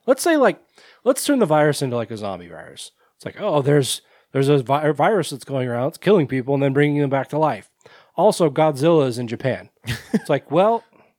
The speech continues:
Speaker 1: I think there are zombies right next door. So
Speaker 2: Yeah,
Speaker 1: I'm
Speaker 2: let's
Speaker 1: gonna,
Speaker 2: worry about the
Speaker 1: I'm gonna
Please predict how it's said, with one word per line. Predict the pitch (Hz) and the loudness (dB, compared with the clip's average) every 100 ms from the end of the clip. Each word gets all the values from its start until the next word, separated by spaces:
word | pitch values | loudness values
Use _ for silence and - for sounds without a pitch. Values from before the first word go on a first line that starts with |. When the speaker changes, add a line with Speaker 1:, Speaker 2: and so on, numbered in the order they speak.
| _ _ _ _ _ | _ _ _ _ _
Speaker 1:
I | 110 160 | -4 0
think | 208 294 | 2 2
there | 240 214 | 2 2
are | 175 | 2
zombies | 147 165 156 143 117 | 2 2 2 -2 -2
right | 131 131 | -4 -4
next | 120 - - | -8 -12 -12
door. | 104 92 | -12 -10
So | 143 | 0
Speaker 2:
Yeah, | |
Speaker 1:
I'm | 147 | 2
Speaker 2:
let's | 170 | 2
Speaker 1:
gonna, | 208 | 0
Speaker 2:
worry | 320 | -4
about | 220 196 | 0 0
the | 175 | 0
Speaker 1:
I'm | 139 | -2
gonna | 165 180 | 0 2